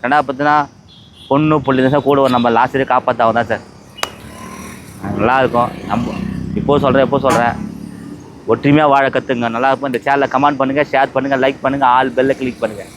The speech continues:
நன்றி, வணக்கம் சார். பாருங்க, இது ஒரு ஏக்கர் லொகேஷன் எடுத்தோன்னா அது பாருங்க, ட்ரிபிள் எஸ் காலேஜ் அது பாருங்க. அந்த காலேஜுக்கு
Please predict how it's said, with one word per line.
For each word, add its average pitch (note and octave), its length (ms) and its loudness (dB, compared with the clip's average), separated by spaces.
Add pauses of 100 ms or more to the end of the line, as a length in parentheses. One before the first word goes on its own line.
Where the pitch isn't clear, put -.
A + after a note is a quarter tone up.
(580)
நன்றி, A#2+ 280 4
வணக்கம் A2+ 280 0
சார். F#2+ 140 -4 (1200)
பாருங்க, D#3 260 4
இது C#3 120 6
ஒரு C3+ 140 4
ஏக்கர் F3+ 300 4
லொகேஷன் F3+ 300 4
எடுத்தோன்னா E3+ 240 4
அது D#3 120 4
பாருங்க, C#3+ 220 4 (120)
ட்ரிபிள் G3 220 2
எஸ் D3+ 140 -2
காலேஜ் D3 320 6
அது B2 120 0
பாருங்க. A2+ 220 0 (1040)
அந்த A#2 100 0 (100)
காலேஜுக்கு D3+ 420 4